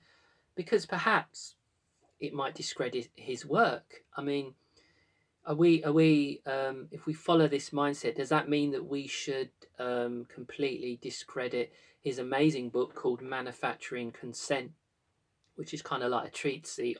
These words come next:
on the uses of propaganda to brainwash people and how government and the mainstream media,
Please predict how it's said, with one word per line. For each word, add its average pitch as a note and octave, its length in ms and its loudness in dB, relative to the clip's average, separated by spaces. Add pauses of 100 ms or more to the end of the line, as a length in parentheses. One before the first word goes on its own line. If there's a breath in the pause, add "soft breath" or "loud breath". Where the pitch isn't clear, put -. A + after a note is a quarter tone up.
on A#2 320 -4 (800 loud breath)
the B2 100 -8
uses B2+ 440 -6
of A#2+ 160 -6
propaganda C3 840 -2
to - 140 -10
brainwash C3+ 560 0
people B2+ 580 -4
and A#2+ 180 -10
how B2 200 -4
government B2 420 -2
and B2 80 -8
the B2 60 -6
mainstream B2 500 -6
media, B2 540 -6